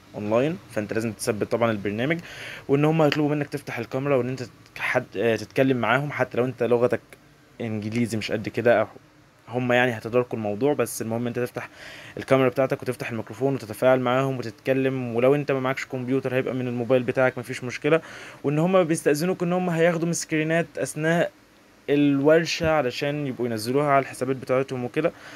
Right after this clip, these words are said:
هتملى كل بياناتك وبعد كده تعمل إرسال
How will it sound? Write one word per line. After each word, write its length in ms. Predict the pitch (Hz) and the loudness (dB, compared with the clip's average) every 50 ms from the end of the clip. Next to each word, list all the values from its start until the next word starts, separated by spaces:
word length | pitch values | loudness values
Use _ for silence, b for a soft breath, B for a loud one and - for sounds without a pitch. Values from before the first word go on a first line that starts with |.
| B B B | B B B
هتملى 340 | - 123 123 156 165 160 151 | -4 0 2 4 4 4 4
كل 240 | - - 160 160 160 | 2 2 2 2 4
بياناتك 360 | 143 139 139 147 143 156 131 | 4 2 2 0 -2 -2 0
وبعد 200 | 135 135 135 131 | 2 2 2 2
كده 160 | - 143 135 | 0 -4 -4
تعمل 340 | 131 - 143 139 139 127 - | -2 0 0 0 0 -2 -2
إرسال 640 | - 117 113 - - 151 156 165 165 165 165 147 | -4 -6 -6 -2 0 4 4 4 4 4 2 -2